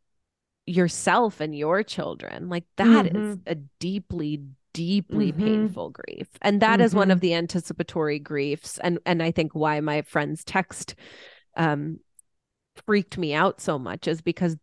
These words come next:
Speaker 1: that is one of the most present anticipatory grief, griefs in my
Speaker 2: Mm-hmm. Mm-hmm.
Speaker 1: life.
Speaker 2: Yeah.
Speaker 1: And it is a real grief.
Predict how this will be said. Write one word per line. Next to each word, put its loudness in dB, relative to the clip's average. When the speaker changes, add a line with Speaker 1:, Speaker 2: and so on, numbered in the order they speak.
Speaker 1:
that 2
is 2
one 2
of -2
the 2
most 2
present 0
anticipatory 0
grief, 0
griefs 6
in 8
my 8
Speaker 2:
Mm-hmm. -2
Mm-hmm. 8
Speaker 1:
life. 0
Speaker 2:
Yeah. -4
Speaker 1:
And 0
it 4
is 6
a 6
real 2
grief. -2